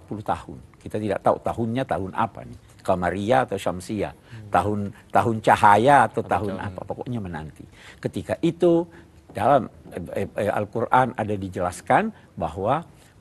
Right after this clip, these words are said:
Speaker 1: Allah Subhanahu wa Ta'ala menyatakan, "Mana nih para diktator? Mana nih orang-orang yang angkuh?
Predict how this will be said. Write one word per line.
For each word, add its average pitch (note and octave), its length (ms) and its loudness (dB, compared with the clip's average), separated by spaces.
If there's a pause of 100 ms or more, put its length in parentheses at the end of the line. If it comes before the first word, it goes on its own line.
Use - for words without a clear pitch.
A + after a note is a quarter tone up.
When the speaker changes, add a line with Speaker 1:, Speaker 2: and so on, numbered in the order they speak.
(220)
Speaker 1:
Allah C3+ 240 6
Subhanahu G2+ 640 -2
wa - 0 -
Ta'ala G2 400 0
menyatakan, F2+ 480 -4
"Mana F#3 320 6
nih B2+ 560 0
para G2+ 720 4 (560)
diktator? A2+ 800 4 (160)
Mana F#3 320 6
nih F3 320 2
orang-orang B2+ 500 6 (140)
yang G#2+ 80 -8
angkuh? A2+ 480 -2